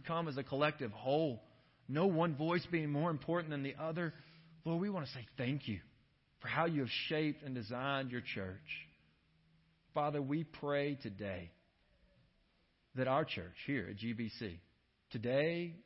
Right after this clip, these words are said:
as Brother Todd and I prayed this morning, maybe fifty, a hundred years from now, that it would form more and more to the image of Christ.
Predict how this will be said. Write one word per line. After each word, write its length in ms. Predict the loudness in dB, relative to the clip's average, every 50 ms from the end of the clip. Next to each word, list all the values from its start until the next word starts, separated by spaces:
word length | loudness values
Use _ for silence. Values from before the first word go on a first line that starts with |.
| _ _ _ _ _ _ _ _ _ _ _ _ _ _ -14 -12
as 60 | -6
Brother 160 | -2 -2 0
Todd 240 | 2 4 4 4 4
and 80 | 2
I 80 | 0 0
prayed 300 | 0 0 2 2 2 2
this 160 | 0 -2 -4
morning, 280 | -4 -4 -4 -4 -2 0
maybe 220 | 0 2 2 2 0
fifty, 320 | 0 -2 -2 0 0 0 0
a 40 | 0
hundred 320 | 0 0 0 0 0 0
years 240 | 2 2 2 2 0 -2
from 140 | -6 -6 -4
now, 340 | -2 -2 -2 -2 -4 -4 -8 -10 -14 _ _ _ _ _ _ _ _ _ _ _ _ _ _ _ _ _ _ _ _ -2
that 100 | 0 2
it 80 | 2 2
would 240 | 0 0 -2 -2 -2 -6 -10 -8
form 420 | -6 -4 -2 -2 -2 -2 -2 -2
more 460 | -2 0 2 2 4 4 2 2 0
and 180 | -2 -4 -4 -4
more 380 | -2 -2 -2 0 0 0 0 -2
to 140 | -4 -6
the 120 | -6 -6 -6
image 580 | -6 -4 -4 -4 -4 -4 -4 -6 -6 -8 -10 -12
of 100 | -12 -14 -10
Christ. 200 | -10 -8 -8